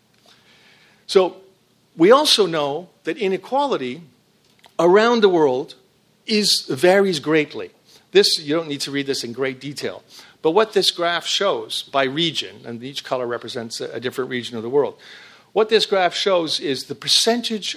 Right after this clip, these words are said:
of wealth of a particular region that is owned by a percentage of the population, by ten percent, uh, or less of the population. Just go right to the very end, uh, the green bar,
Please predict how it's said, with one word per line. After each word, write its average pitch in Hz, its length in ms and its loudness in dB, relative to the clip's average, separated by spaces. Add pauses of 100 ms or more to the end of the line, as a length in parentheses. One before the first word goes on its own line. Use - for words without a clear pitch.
of 127 140 -12
wealth 139 600 -2
of 131 140 -12
a 131 60 -8
particular 196 560 -6
region 147 460 -6 (260)
that 147 160 0
is 135 300 0
owned 170 460 -2 (680)
by 135 180 0
a 131 120 -2
percentage 151 760 -4
of 135 140 -12
the 139 80 -8
population, 120 600 -8
by 117 180 -4
ten 196 360 -2
percent, 151 540 -6 (480)
uh, 127 280 -4
or 180 220 4
less 180 540 -2 (180)
of 113 100 -14
the 127 80 -8
population. 123 640 -6
Just 160 180 -6
go 190 100 2
right 196 280 0
to - 80 -8
the 160 100 -2
very 147 300 0
end, 160 240 -8 (680)
uh, 127 200 -8
the 131 120 -6
green 156 320 -2
bar, 120 260 -2